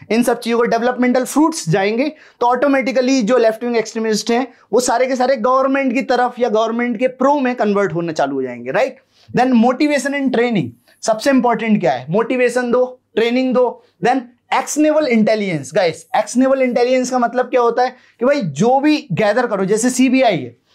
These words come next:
राइट? सीबीआई हो गया, सीआईडी, जितने भी हमारे यहाँ के विंग्स हैं, सारे के सारे जो इंटेलिजेंस विंग्स हैं,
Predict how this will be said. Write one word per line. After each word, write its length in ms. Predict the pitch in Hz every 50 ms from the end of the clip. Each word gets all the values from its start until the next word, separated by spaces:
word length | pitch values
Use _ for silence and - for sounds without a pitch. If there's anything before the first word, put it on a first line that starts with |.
| _ _ _ _
राइट? 220 | 180 214 240 233 -
सीबीआई 440 | - - 226 220 233 247 240 240
हो 100 | 233 226 220
गया, 260 | 233 226 220 214 214
सीआईडी, 380 | 208 214 233 247 240 240 220 220
जितने 360 | 170 165 233 240 262 285 285
भी 100 | 277 285
हमारे 300 | 262 240 240 240 240 247 254
यहाँ 180 | 247 240 247
के 120 | 202 254 233
विंग्स 340 | 170 175 254 269 262 - -
हैं, 120 | 170 120 -
सारे 300 | - - 196 202 220 226
के 100 | 226 220
सारे 260 | 226 214 214 226 226
जो 260 | 190 226 226 208 - - _ _ _ _ -
इंटेलिजेंस 640 | 214 220 220 226 233 233 240 240 240 247 240 190 180
विंग्स 300 | 165 254 262 262 240 226
हैं, 160 | 233 233 233